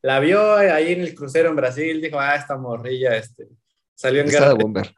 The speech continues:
Speaker 1: este, ajá".
Speaker 2: Está de bomber.
Speaker 1: Sí, sí, sí.
Speaker 2: Eh, es que estaban en ese crucero, estaba todo el, cuando el Wherever,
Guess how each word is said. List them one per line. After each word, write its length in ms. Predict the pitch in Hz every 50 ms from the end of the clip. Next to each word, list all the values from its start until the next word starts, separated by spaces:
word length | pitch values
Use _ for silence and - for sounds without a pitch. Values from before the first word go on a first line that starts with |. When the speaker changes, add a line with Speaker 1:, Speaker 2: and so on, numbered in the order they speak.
| _ _ -
Speaker 1:
este, 1000 | 156 151 147 151 147 147 135 113 - - 117 110 107 107 104 - - - - 117
ajá". 340 | 107 110 110 113 117 123 127
Speaker 2:
Está 180 | 135 135 139 165
de 80 | 165
bomber. 300 | 117 104 101 98 92 - - - _ _ _ _ _ _ _ _ _ _ _ _ _ _ _ _ _ _ _ _ _ _ _ _ _
Speaker 1:
Sí, 260 | - 180 208 247 269 277
sí, 140 | 277 285
sí. 440 | 240 247 254 262 277 294 294 277 - - _ _ _ _ -
Speaker 2:
Eh, 120 | - - - 95 107 123
es 160 | 180 - -
que 100 | - - - - - _ -
estaban 480 | - - 139 143 143 208 214 - 226
en 80 | 180 165
ese 200 | 180 190 - 247
crucero, 340 | - 123 113 - 160 160 190
estaba 300 | 185 185 - 170 170 160
todo 180 | 165 - 165 170
el, 140 | 170 143 117 101 101 - _ _ _
cuando 240 | _ - 107 110 110
el 60 | 110
Wherever, 320 | 110 113 120 135 143 147